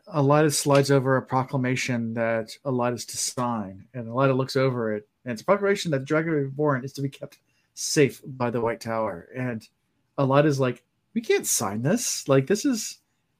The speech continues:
this would cause so much chaos within the tower. Like, there'd be outrage." Like, I, and, and basically it's like, she's reminded, like,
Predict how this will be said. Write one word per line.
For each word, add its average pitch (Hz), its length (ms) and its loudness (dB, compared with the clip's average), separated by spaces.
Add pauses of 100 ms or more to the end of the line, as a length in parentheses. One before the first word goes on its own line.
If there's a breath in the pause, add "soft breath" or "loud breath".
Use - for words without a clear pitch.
this 247 180 -4
would 285 120 -4
cause - 300 -4
so 277 100 0
much 226 120 -2
chaos 233 400 -2
within 185 180 -2
the 190 80 0
tower. 190 380 2
Like, 117 320 -2 (440)
there'd 180 200 2
be 190 280 -2
outrage." 135 880 -2
Like, 139 200 -2
I, 143 220 2 (580)
and, 139 220 -2 (100)
and 135 160 2
basically 127 460 -2
it's - 240 -8
like, 131 160 -2 (120)
she's 123 200 -4
reminded, 127 460 2
like, 120 240 0